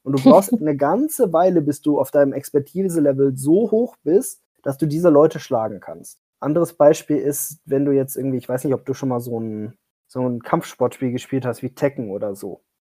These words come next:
Speaker 1: Oder Street Fighter.
Speaker 2: Nee.
Speaker 1: Ähm, da ist es auch so,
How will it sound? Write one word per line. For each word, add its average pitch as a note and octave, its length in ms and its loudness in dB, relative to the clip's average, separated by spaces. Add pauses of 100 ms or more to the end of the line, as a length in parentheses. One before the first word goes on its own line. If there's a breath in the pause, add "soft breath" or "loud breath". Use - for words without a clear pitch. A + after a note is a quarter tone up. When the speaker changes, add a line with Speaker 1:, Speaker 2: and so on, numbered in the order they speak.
(100)
Speaker 1:
Oder G2+ 140 -10
Street B2 320 -10
Fighter. - 440 -16 (360)
Speaker 2:
Nee. A3+ 340 4 (340)
Speaker 1:
Ähm, B2+ 500 -4 (360)
da D3 140 2
ist F#3+ 120 -6
es F#3 140 -8
auch E3 240 0
so, G#3+ 440 0